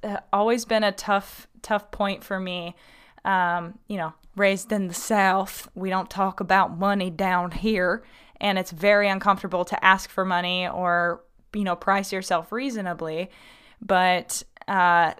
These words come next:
the reality is it's, it's worth more than that. And so I am trying to get to a point where <laughs> I have the, the gall, if you will, to, um, or the nerve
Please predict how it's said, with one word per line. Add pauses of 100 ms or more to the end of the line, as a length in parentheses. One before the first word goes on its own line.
the
reality
is
it's,
it's
worth
more
than
that. (420)
And
so
I
am
trying
to (100)
get
to
a
point
where
<laughs>
I
have
the, (460)
the
gall,
if
you
will, (140)
to, (180)
um,
or
the
nerve